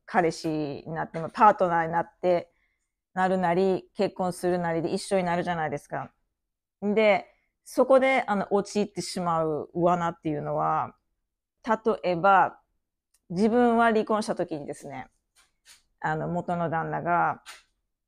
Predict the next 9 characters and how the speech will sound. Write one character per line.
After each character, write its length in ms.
あ 160
の、 440
自 200
分 220
は 160
こ 200
れ 140
こ 140
れ 400